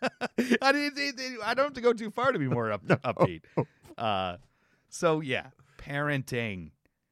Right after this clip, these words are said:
Speaker 1: It's hard. Uh, it, you know, it's hard not only for the logistics. You know, you've gotta, when the, the kid's little, you gotta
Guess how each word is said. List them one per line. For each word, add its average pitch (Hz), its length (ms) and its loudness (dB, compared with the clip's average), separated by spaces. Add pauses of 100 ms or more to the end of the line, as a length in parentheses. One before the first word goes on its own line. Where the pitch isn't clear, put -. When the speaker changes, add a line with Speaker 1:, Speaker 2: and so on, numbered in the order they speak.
(280)
Speaker 1:
It's 120 240 -6
hard. 131 680 4 (580)
Uh, 92 540 2 (140)
it, 98 180 -10 (200)
you 110 140 -6
know, 98 360 -2 (1900)
it's 120 160 -10
hard 208 400 4
not 170 180 6
only 147 240 4
for 131 180 -2
the 113 100 -2
logistics. 107 720 -6
You 110 100 -4
know, 104 180 -2
you've 95 180 -2
gotta, 95 380 0 (680)
when 110 200 -2
the, 101 60 -4
the 87 220 -18
kid's 143 320 -6
little, 135 300 4
you 110 100 0
gotta 90 280 -2